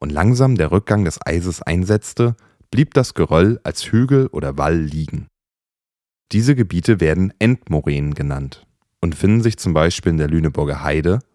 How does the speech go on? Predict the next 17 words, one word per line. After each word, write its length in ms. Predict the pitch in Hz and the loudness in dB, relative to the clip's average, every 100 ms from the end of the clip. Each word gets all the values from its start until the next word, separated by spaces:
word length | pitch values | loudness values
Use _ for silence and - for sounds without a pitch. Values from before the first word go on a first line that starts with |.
| _ - | _ -8
aber 240 | 80 76 | -4 0
auch 220 | - 107 107 | 2 0 0
im 80 | |
Naturschutzgebiet 840 | 82 73 - 87 110 - 104 107 - | -2 -2 -2 0 -2 -2 -4 -4 -4
Kösterbeck 560 | 104 95 143 - - | -2 -2 -4 -6 -8
wieder. 300 | - - 131 _ _ _ _ _ _ _ _ _ _ _ _ - | -10 -10 -10 _ _ _ _ _ _ _ _ _ _ _ _ -2
Ende 300 | 98 113 139 | 2 4 4
der 140 | 92 | 4
neunzehnhundertdreißiger 1000 | 78 87 - 92 80 76 - 85 - 85 | 2 0 0 0 0 -2 -4 -4 -2 -2
Jahre 540 | 73 73 71 87 104 110 _ _ | -2 -4 -4 0 0 -2 _ _
wurde 240 | 98 104 | 2 4
die 80 | 104 | 4
Rostocker 480 | 90 104 - 151 110 | 2 2 0 -2 -2
Schweiz 460 | - - 87 - - | -2 0 0 -2 -4
als 240 | 95 - | -4 0
Wintersportgebiet 1000 | 101 95 78 - 73 69 - - 76 - | 2 2 0 0 -2 -2 -6 -10 -10 -8
entdeckt. 520 | - 73 76 - - | -8 -6 -10 -12 -20